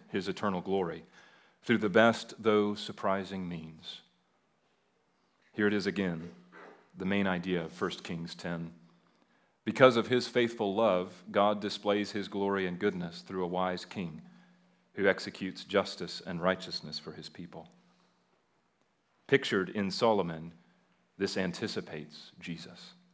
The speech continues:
who is the wise king. God's glory is displayed in him, in his goodness to all peoples, that wise king who executes justice and righteousness for his people.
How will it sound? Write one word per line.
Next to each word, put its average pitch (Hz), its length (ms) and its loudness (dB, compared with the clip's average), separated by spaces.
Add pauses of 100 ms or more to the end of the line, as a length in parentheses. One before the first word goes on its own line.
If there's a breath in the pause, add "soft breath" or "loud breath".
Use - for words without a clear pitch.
(580)
who 95 160 -6
is 95 520 -4 (240)
the 92 80 -12
wise 85 320 -8
king. 78 240 -14 (880 loud breath)
God's 110 300 12
glory 127 500 8
is 131 260 6
displayed 117 560 4
in 110 120 2
him, 85 320 -6 (720)
in 90 100 -10
his 90 180 -6
goodness 107 380 2
to 101 200 -2
all 101 160 6
peoples, - 560 -12 (800 soft breath)
that 87 180 -6
wise 95 400 6
king 95 300 -2
who 90 160 -6
executes 92 640 -10
justice - 520 -4
and 85 120 -8
righteousness 85 520 -12
for 80 120 -20
his 80 140 -20
people. - 380 -20